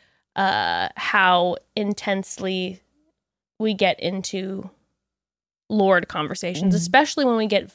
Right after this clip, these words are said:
Speaker 1: the hometowns, if these are all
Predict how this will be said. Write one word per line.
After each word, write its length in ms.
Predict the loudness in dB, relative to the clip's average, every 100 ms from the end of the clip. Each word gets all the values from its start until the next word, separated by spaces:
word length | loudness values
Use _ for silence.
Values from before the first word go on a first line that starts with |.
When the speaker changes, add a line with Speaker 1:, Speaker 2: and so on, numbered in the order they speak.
| _ _ _
Speaker 1:
the 400 | -4 0 2 2 0
hometowns, 880 | 2 2 2 -4 -6 -8 -8 -8 -8 -8
if 180 | -10 -6
these 260 | -6 -2
are 160 | -2 0
all 340 | -2 -4 -8